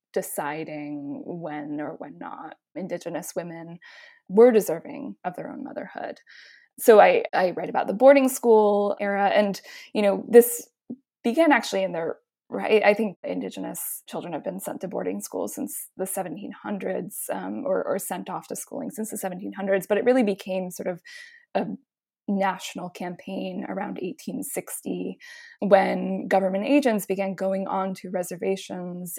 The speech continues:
and rounding up Indigenous children and shipping them off to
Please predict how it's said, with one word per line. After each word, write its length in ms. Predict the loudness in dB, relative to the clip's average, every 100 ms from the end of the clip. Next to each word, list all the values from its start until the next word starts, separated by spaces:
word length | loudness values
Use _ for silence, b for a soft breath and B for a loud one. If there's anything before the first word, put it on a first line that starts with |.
| -8
and 420 | -8 -6 -8 -10 B B B
rounding 580 | -2 0 2 2 0 -4
up 280 | -4 -4 -6 _
Indigenous 520 | -10 -8 -8 -6 -6 0
children 600 | 2 4 4 2 0 -4 -4
and 480 | -4 -4 -6 -10 -12 -18 _ _ -6
shipping 400 | -4 -4 -6 -8
them 160 | -6
off 420 | 0 0 0 -6 -16
to 520 | -8 -4 -4 -4